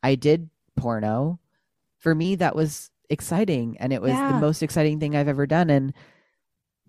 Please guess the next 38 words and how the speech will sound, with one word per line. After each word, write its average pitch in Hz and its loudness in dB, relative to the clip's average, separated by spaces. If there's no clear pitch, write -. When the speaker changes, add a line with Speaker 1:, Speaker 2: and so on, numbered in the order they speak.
Speaker 1:
and 156 2
I 143 2
had 143 -2
to 151 -2
kinda 139 -2
be 139 -2
like, 139 0
"Well, 139 2
if 127 -4
this 139 -6
is - -10
e-, 123 -2
everything 143 -2
that 135 0
I 127 0
ever 135 -4
do, 156 2
like, 131 2
that's 135 -6
something 156 -4
that 185 4
I 196 6
did." 208 4
Speaker 2:
Yeah. 240 2
Speaker 1:
You 262 8
know, 135 6
and, 165 2
and, 143 -2
uh, 139 2
and 147 2
I, 151 -2
and 147 -2
I 147 2
think 160 -2
it 160 2
is 185 2
about, 123 0
like, 113 -6